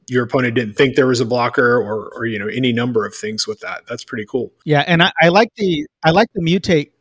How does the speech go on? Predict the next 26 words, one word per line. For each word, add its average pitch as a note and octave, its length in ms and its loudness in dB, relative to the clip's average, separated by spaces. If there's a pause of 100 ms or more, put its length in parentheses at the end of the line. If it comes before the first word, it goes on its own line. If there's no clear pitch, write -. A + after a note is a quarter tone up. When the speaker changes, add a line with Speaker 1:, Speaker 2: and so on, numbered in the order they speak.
(140)
Speaker 2:
cards C#3 460 2
because C#3 540 0
if D3+ 220 0
they, F3+ 500 2 (180)
if D#3+ 180 0
you D#3+ 120 0
can't F#3+ 400 0
mutate, A3 320 0
if E3 100 0
your D#3 120 2
commander E3+ 400 0
just D3+ 200 -6
keeps - 280 -8
getting D#3+ 220 2
taken E3 280 0
off D#3 140 0
the C#3+ 100 0
board, C#3+ 420 2 (420)
you E3 160 -2
just A3+ 180 -2
have E3+ 160 2
a D#3 40 0
creature D3+ 300 -2
to B2 80 0
play. C3 340 -14 (460)
Where D#3 360 4